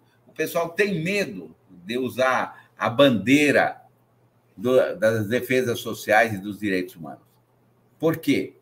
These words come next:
Porque, inclusive, a pressão familiar é muito grande. Que muitas vezes, até o jovem, ele quer usar, mas os pais, os parentes, dizem, "Olha, não faça isso, porque você vai comprometer toda a nossa vida."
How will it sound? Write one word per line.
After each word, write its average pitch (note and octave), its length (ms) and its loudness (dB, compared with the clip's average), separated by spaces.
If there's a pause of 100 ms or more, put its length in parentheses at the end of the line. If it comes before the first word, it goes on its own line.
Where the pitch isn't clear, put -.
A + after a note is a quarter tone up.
(680)
Porque, C#3+ 200 -4
inclusive, F3 540 -2
a D3+ 80 2
pressão F#3+ 800 -4
familiar A2+ 540 0
é A2 60 2
muito A2 300 -8
grande. E2+ 360 -10 (1300)
Que B2+ 100 -6
muitas D#3+ 460 0
vezes, C#3 540 -2
até F#2 240 -4
o C3 120 -4
jovem, E3+ 440 -2
ele C#3+ 360 -2
quer F3+ 300 4
usar, B2 760 -4
mas C#3+ 420 0
os A2+ 160 -10
pais, C3+ 580 -2
os G#2 120 -18
parentes, A2+ 400 -2
dizem, A#2+ 160 -10
"Olha, F#2+ 220 -4 (200)
não F#3+ 300 2
faça G3+ 400 2
isso, G#3 260 -4
porque F3+ 120 -20
você A3 140 -14
vai G3+ 140 -2
comprometer G3+ 520 -4
toda G#3 200 -6
a G#3+ 40 -4
nossa A3 240 -2
vida." F#3 360 -8